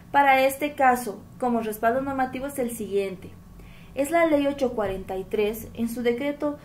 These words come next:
supremo el veintiuno quinientos treinta y uno, en su artículo ocho, inciso E, el cual aclara que solamente se debe enviar cuando nace un impuesto retenido. Caso contrario, no están obligados a efectuar el envío de esta declaración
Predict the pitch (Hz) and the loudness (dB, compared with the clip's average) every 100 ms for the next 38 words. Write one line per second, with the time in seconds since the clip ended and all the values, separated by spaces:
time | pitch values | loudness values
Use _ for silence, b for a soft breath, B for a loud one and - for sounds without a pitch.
0 | B B B - 339 - 285 262 247 285 | B B B -6 -4 2 2 4 0 -2
1 | - - 247 240 233 240 247 247 240 196 | -8 -6 0 2 2 0 -4 -4 -4 -4
2 | 190 202 233 226 254 277 285 269 226 - | -6 -6 -2 0 0 0 0 0 -4 -6
3 | 214 196 202 190 - 196 233 247 262 254 | -10 -10 -10 -12 -12 -10 -6 -2 -2 -2
4 | 247 269 - 214 - 196 202 196 170 - | -4 -6 -8 -12 -12 -12 -8 -6 -6 -10
5 | - - B B B B 208 - 214 233 | -20 -20 B B B B -4 2 4 4
6 | 254 285 285 262 240 226 - 269 254 - | 2 4 6 8 6 2 2 4 4 2
7 | B B - 285 311 302 285 302 294 262 | B B 0 4 4 2 0 -2 -2 0
8 | 247 254 254 254 254 294 294 285 269 269 | 2 2 2 2 2 0 0 0 0 -2
9 | 247 233 214 196 202 190 190 190 180 175 | -2 -2 -4 -8 -8 -12 -10 -10 -10 -10
10 | 185 - 208 226 233 277 277 269 254 269 | -10 -6 -6 -4 -4 -2 2 2 2 0
11 | 254 285 320 320 294 - 220 214 220 233 | -2 0 0 0 -4 -4 -2 -2 -4 -4
12 | 233 214 202 190 196 196 196 196 185 202 | -2 -2 -4 -8 -10 -10 -12 -12 -10 -6
13 | 202 202 196 190 240 214 175 170 165 - | -6 -6 -8 -4 -2 -2 -4 -12 -12 -10
14 | 185 185 185 180 | -10 -10 -12 -14